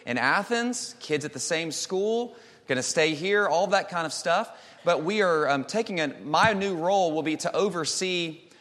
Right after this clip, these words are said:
the R U F chapters in the states of Georgia and North Carolina.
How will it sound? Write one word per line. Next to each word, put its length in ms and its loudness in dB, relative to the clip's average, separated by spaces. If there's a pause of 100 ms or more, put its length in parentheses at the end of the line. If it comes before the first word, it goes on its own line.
the 100 0
R 120 6
U 160 2
F 160 2
chapters 560 0
in 160 -4
the 100 -2
states 540 -2
of 220 -4
Georgia 440 -2
and 160 0
North 280 -4
Carolina. 640 -2